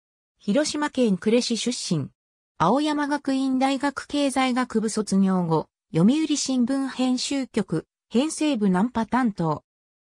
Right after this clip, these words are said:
仕事中ラジオから流れる城達也のナレーションに魅了され、廃教養聖書に中途入所し、ナレーターに転身。師は、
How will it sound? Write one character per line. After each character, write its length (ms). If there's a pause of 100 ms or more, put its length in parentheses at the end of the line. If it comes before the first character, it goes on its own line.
(120)
仕 200
事 280
中 220
ラ 140
ジ 140
オ 60
か 120
ら 120
流 260
れ 100
る 140
城 240
達 280
也 120
の 100
ナ 160
レ 80
ー 100
シ 100
ョ 60
ン 80
に 200 (260)
魅 120
了 180
さ 160
れ、 200 (200)
廃 240
教 300
養 180
聖 260
書 160
に 200 (220)
中 240
途 160
入 200
所 160
し、 260 (280)
ナ 140
レ 160
ー 40
タ 160
ー 60
に 100
転 240
身。 440 (500)
師 200
は、 240